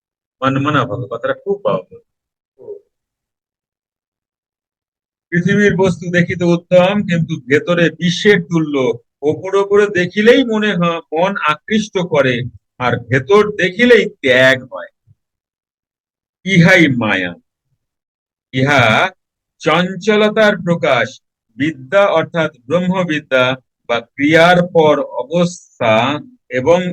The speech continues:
অবিদ্যা অর্থাৎ ক্রিয়ার পর অবস্থা ব্যতীত অন্য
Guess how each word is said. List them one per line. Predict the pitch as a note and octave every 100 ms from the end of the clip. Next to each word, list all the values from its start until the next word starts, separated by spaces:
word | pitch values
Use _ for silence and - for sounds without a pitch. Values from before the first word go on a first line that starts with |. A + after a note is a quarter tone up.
| -
অবিদ্যা | B2+ C3+ C3+ A3 F3 - B2 G2 - _ _ _ _ _ _ _ _
অর্থাৎ | C3 C3+ C3+ C3
ক্রিয়ার | - - D#3 E3 E3+ F3 F3+ F3 -
পর | D3+ F3+ G#3 G#3 -
অবস্থা | G3+ F#3+ G#3 G#3 - G#2+ G2 _ _ _ _ _
ব্যতীত | C3+ D#3 - - D#3
অন্য | C#3 C3+ C#3+ D3 C3+ A#2+